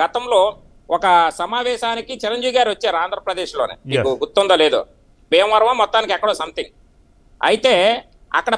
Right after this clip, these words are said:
Speaker 1: ప్రధానమంత్రి గారు ప్రయారిటీ ఇచ్చింది చిరంజీవి గారికి ఇచ్చారు తప్ప ఈ ముఖ్యమంత్రి గారిని కనీసం పట్టించుకోలేదు. అది మీకు తెలుసో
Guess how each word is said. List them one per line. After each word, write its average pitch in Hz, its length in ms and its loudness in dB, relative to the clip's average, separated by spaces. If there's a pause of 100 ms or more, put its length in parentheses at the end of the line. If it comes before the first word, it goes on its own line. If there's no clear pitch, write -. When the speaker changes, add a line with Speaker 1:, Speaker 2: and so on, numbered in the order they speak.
Speaker 1:
ప్రధానమంత్రి 262 760 2
గారు 269 200 2 (140)
ప్రయారిటీ 247 440 -4
ఇచ్చింది 247 340 -8
చిరంజీవి 233 360 -2
గారికి 247 240 0
ఇచ్చారు 254 280 -4
తప్ప 226 180 -4 (100)
ఈ - 20 -12 (260)
ముఖ్యమంత్రి 233 540 0
గారిని 226 360 2
కనీసం 226 340 0 (100)
పట్టించుకోలేదు. 196 580 -2
అది 156 120 -6
మీకు - 160 -18
తెలుసో 185 220 -4